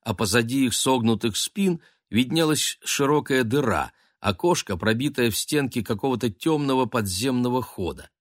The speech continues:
И, разглядывая эту дыру, мальчики внезапно крепко ухватились друг за друга —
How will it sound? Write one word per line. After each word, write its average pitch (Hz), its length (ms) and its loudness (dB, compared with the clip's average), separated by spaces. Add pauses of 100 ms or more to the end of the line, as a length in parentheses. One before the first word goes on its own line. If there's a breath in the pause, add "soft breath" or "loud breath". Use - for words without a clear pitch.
(340)
И, 107 180 4
разглядывая 92 840 0
эту 92 400 -4
дыру, 104 460 0 (340 loud breath)
мальчики 190 580 0
внезапно 131 720 -2
крепко 151 500 -2
ухватились 127 680 -2
друг 127 280 -2
за 117 160 0
друга — 127 560 0